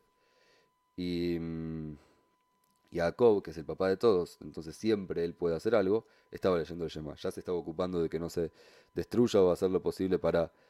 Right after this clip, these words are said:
eh, traer energía espiritual al mundo. Entonces, Yarei, Inyan Beit Hamikdash, Usheyeh Beit Muhan Le Korbanot. Sabemos que la idea del Beit Hamikdash es que haya un lugar apto para hacer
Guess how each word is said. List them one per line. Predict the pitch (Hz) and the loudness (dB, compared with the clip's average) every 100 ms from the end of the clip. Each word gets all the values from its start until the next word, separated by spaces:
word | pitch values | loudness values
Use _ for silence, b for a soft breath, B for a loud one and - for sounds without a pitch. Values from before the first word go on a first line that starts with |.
| b b | b b
eh, | 80 78 78 76 76 76 76 76 - | -4 -2 -2 -2 -4 -4 -6 -8 -8
traer | 82 87 | -2 0
energía | 85 80 76 87 | -2 -4 -8 -8
espiritual | - 80 78 85 | -6 -8 -4 -2
al | 80 | -2
mundo. | 80 76 71 - _ _ b b b b b b b - | -6 -10 -14 -16 _ _ b b b b b b b -16
Entonces, | - 90 117 95 87 | -6 4 4 4 -2
Yarei, | 95 104 101 | 0 2 2
Inyan | 95 104 117 | -2 0 0
Beit | 117 110 | 2 0
Hamikdash, | 107 98 104 101 | 0 0 0 0
Usheyeh | 98 92 98 | -2 0 0
Beit | 92 101 98 | 2 0 0
Muhan | 98 98 | -4 -4
Le | 95 | -2
Korbanot. | 90 87 87 82 | 0 0 -2 -4
Sabemos | 85 92 92 | -2 -2 -4
que | - | -4
la | 85 | -4
idea | 82 98 92 | 0 4 4
del | 82 | 2
Beit | 85 85 | 0 -2
Hamikdash | 85 78 98 - | -4 0 0 -2
es | - | -6
que | 87 | -4
haya | 87 87 | -4 -4
un | |
lugar | 82 85 92 | -2 2 2
apto | 98 - | 2 0
para | 87 82 | -2 -2
hacer | 78 92 | -2 -2